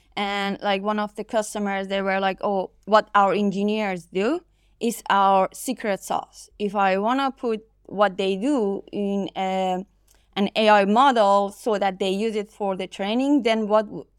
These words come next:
going to happen to my revenue, to my business?" So that's, uh, one of the concerns that they have.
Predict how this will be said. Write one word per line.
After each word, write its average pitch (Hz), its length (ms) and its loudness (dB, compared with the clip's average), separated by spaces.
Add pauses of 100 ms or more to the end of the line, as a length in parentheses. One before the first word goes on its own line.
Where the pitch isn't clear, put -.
(160)
going 208 240 -2
to 220 120 -4
happen 185 480 -2 (120)
to 220 60 -10
my 190 220 -2
revenue, 180 520 -4
to 202 120 -16
my 180 220 -6
business?" - 560 -8 (340)
So 220 140 -2
that's, 226 380 -2
uh, 202 280 0
one 214 160 -2
of 208 160 -6
the 202 80 -8
concerns 196 520 -6
that 190 180 -2
they - 100 -4
have. 202 400 -4